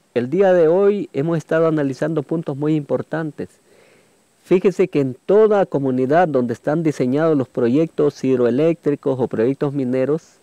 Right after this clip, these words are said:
ahí, ahí está metido usaid. ¿Quién es usaid?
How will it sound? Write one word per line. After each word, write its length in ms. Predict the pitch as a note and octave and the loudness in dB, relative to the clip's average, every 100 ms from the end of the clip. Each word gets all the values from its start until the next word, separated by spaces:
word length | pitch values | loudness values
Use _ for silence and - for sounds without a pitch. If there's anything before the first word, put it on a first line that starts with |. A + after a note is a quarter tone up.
| _ _ _ _ _ | _ _ _ _ _
ahí, 320 | - G#2+ D3+ - - | -4 0 0 -2 -10
ahí 260 | - A2 E3 | -4 0 0
está 260 | D3+ - D3+ | 0 -2 0
metido 540 | C#3 - E3 E3+ E3+ _ _ _ _ _ _ _ | -2 0 0 0 -2 _ _ _ _ _ _ _
usaid. 500 | A2 - D3 A3+ D3 - _ _ _ _ _ _ _ | -6 0 2 2 0 -10 _ _ _ _ _ _ _
¿Quién 200 | F#3 A3+ | 0 2
es 120 | F#3+ | 2
usaid? 440 | E3+ - B2+ A#2 | 0 0 0 0